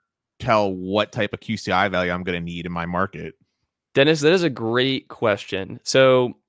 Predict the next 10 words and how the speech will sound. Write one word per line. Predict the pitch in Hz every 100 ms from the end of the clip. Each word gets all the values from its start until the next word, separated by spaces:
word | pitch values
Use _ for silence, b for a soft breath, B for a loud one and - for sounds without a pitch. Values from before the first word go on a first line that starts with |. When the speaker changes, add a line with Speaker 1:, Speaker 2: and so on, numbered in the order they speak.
| _ _ -
Speaker 2:
uh, | 123 120 -
I | 131
guess | 175 262
as | 220
a, | - -
as | 175
a | 165
real | 123 156
consumer, | 175 131 - 117 139 170 - _ _ _ _ _ _ _ _ _ _
the, | 127 127 131 127 127 123